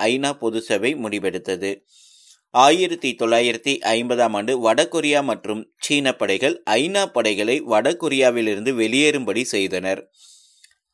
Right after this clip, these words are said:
ஆயிரத்தி தொள்ளாயிரத்தி எண்பத்தி இரண்டாம் ஆண்டு ஐநா பொதுசபை சோவியத் படைகளை ஆப்கானிஸ்தானிலிருந்து உடனடியாக விலகும்படி சோவியத் ஒன்றியத்தை கேட்டது. இரண்டாயிரத்தி ஆறாம் ஆண்டு அணு ஆயுதங்களை எடுத்துச் சென்று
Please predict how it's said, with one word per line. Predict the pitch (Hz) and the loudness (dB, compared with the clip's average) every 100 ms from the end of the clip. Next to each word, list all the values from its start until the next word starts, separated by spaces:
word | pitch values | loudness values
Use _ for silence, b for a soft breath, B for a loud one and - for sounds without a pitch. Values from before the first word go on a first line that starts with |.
| _ | _
ஆயிரத்தி | 127 175 262 277 247 135 | 4 6 4 -4 -6 -6
தொள்ளாயிரத்தி | 120 117 117 123 123 123 143 | 0 2 2 2 -2 -2 0
எண்பத்தி | 113 123 139 143 127 | 0 0 -4 -2 -4
இரண்டாம் | 113 110 117 110 104 | -2 -2 0 0 0
ஆண்டு | 98 123 - 117 | -2 -2 0 2
ஐநா | 127 147 160 | 2 0 -4
பொதுசபை | 120 110 113 107 98 156 b b b b | -4 -4 -2 -2 0 -2 b b b b
சோவியத் | - 170 214 226 208 - | 2 4 4 4 0 2
படைகளை | 127 120 113 113 117 - | 2 2 2 2 2 2
ஆப்கானிஸ்தானிலிருந்து | 117 143 165 185 180 - 143 135 113 110 107 143 | 2 4 4 0 0 -2 0 0 0 -2 -2 -2
உடனடியாக | 120 120 143 139 120 117 127 | 0 0 0 2 0 0 -2
விலகும்படி | 104 113 123 151 110 101 151 | 0 0 0 -2 -2 -2 -2
சோவியத் | - 127 127 135 131 | 0 0 2 0 0
ஒன்றியத்தை | - 107 98 98 92 127 | -6 -6 -2 -2 -2 -4
கேட்டது. | 147 101 95 92 87 95 - b b b b b b _ - | -2 -4 -2 -6 -4 -4 -6 b b b b b b _ -2
இரண்டாயிரத்தி | 147 185 220 214 202 151 | 4 4 6 4 4 2
ஆறாம் | 127 120 110 | 4 4 2
ஆண்டு | 104 123 156 | 0 -2 0
அணு | 131 170 208 | 0 0 2
ஆயுதங்களை | 180 143 131 131 135 139 | 2 4 0 0 0 2
எடுத்துச் | 117 117 139 - | 0 -2 -6 -4
சென்று | 123 117 | -4 -4